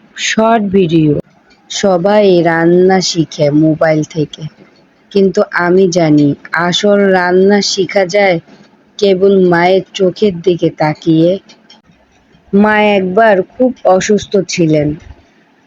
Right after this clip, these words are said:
আমি বলেছিলাম, "তুমি আজ বিশ্রাম নাও, আমি ডাল রান্না করব।" তিনি কষ্ট করে উঠে বসলেন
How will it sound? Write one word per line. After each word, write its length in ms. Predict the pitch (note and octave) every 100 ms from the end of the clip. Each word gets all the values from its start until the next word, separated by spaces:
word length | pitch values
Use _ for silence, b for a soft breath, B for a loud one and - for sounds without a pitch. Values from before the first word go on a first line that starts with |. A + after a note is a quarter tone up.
| -
আমি 300 | F#3+ G3+ G#3+
বলেছিলাম, 920 | F#3 F#3 F#3 F#3+ - G#3 G#3+ G#3 F3
"তুমি 440 | - G#3+ G#3+ A3+
আজ 300 | G3 A3 G3+
বিশ্রাম 720 | F#3 G3+ G3 - G#3+ G#3 F#3+
নাও, 400 | F3 E3 E3+ C4 - _ _
আমি 280 | F#3 F#3+ G#3
ডাল 240 | F#3+ F#3+ F#3+
রান্না 500 | F#3 F3 F3 F3+ E3+
করব।" 580 | - D3+ C#3+ C#3 D3 D3 _ _ _ _ - - - -
তিনি 220 | A#3+ A#3+ -
কষ্ট 400 | A3 G3+ - A#3+
করে 520 | A3 A3+ A3+ A#3 G#3
উঠে 360 | - G3+ E3 A3+
বসলেন 760 | F#3 F#3 F#3 F3+ F#3 E3 D3+